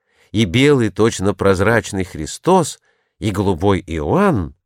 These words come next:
все трое они, такие удивительные, нездешние,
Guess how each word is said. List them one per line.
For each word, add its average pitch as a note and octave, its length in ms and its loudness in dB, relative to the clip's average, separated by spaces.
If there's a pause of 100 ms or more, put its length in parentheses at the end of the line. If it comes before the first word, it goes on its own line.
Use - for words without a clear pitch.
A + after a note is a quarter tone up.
(680)
все - 280 0
трое G3 540 2
они, G2 340 -2
такие F#2+ 380 -4
удивительные, F#2+ 800 -2
нездешние, C#3+ 840 -4